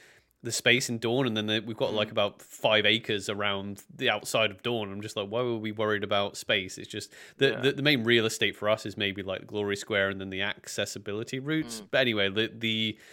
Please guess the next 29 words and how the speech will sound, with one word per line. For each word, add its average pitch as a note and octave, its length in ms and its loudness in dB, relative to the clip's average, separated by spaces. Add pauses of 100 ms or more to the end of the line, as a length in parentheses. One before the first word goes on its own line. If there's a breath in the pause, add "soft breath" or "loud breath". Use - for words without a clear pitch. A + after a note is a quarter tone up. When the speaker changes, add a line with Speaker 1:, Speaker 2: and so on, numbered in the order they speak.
(440 loud breath)
Speaker 1:
the B2 120 -2
way C3 160 6
things A2+ 240 -2
are G2+ 40 -8
going G#2+ 400 2
in, G2 500 -4 (100)
in, G2 520 -8 (100)
in A2 140 -6
the G2+ 60 -8
camps G#2+ 400 -4
is G#2 120 -8
that G2+ 180 -6
they G2+ 100 -4
kind A2 200 -4
of G2+ 140 -8
want G2+ 320 -2 (560 soft breath)
in-character A2 600 0
tents - 500 -8
to G2 100 -12
have G2 580 -8 (380 soft breath)
not - 160 -2
a - 40 -8
purpose, C#3 600 4
but, A#2 400 8 (400 loud breath)
you B2+ 120 0
know, A#2 120 4
they A2+ 100 6
don't B2 200 2
want A2+ 300 0